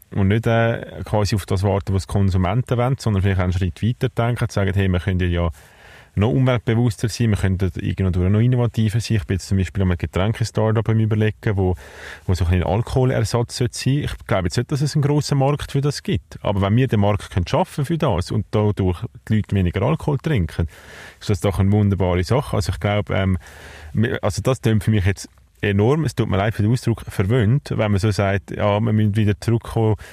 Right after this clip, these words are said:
dort, wo wir nur noch zwei Tomatensauce haben und nicht fünf, weil dann schätze ich wenigstens, dass ich eine kann haben.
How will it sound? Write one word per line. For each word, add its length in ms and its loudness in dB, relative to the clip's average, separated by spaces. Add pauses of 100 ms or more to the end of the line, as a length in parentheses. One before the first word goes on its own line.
(240)
dort, 320 0
wo 100 4
wir 120 4
nur 160 4
noch 160 2
zwei 300 0
Tomatensauce 760 0
haben 240 2
und 80 4
nicht 140 0
fünf, 440 2
weil 120 0
dann 180 2
schätze 320 -2
ich 60 0
wenigstens, 320 0
dass 160 -4
ich 100 -4
eine 300 0
kann 240 0
haben. 220 0